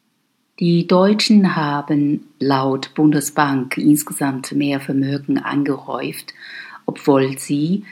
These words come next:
wegen der niedrigen Sparzinsen unterhalb der Inflationsrate im vergangenen Jahr fast vierzig Milliarden Euro verloren haben.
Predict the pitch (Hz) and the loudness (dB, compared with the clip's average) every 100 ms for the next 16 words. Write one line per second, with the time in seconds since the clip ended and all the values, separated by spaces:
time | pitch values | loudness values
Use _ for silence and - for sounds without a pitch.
0 | - _ 156 170 170 160 156 143 139 156 | -20 _ 2 4 4 4 2 0 0 0
1 | 170 175 156 143 139 135 - - 131 147 | 0 0 0 -2 -4 -4 -4 -4 -4 -4
2 | 160 - 160 147 147 131 123 - - _ | -6 -4 0 0 -2 -6 -8 -10 -20 _
3 | - 180 185 160 135 127 - 135 127 - | 0 2 4 0 -2 -6 -6 -4 -2 -2
4 | 135 143 123 123 - 170 170 - 123 113 | -4 -4 -6 -6 -4 -2 -4 -4 -4 -4
5 | - 160 170 - - - - - 139 127 | -2 -4 -4 -6 -20 -20 -4 2 2 2
6 | - 139 135 135 151 147 139 143 127 123 | -4 -4 0 2 2 0 -2 -2 -2 -2
7 | - 127 123 - - 147 143 151 - 143 | -6 -8 -8 -8 -6 -6 -4 -6 -2 -2
8 | 135 127 123 139 143 151 143 143 139 135 | 0 -2 -2 -4 0 0 2 -2 -2 -6
9 | 127 - - _ - 170 170 160 160 139 | -8 -14 -20 _ -4 0 4 4 2 0
10 | 135 131 113 - 123 | -2 -2 -2 -4 -10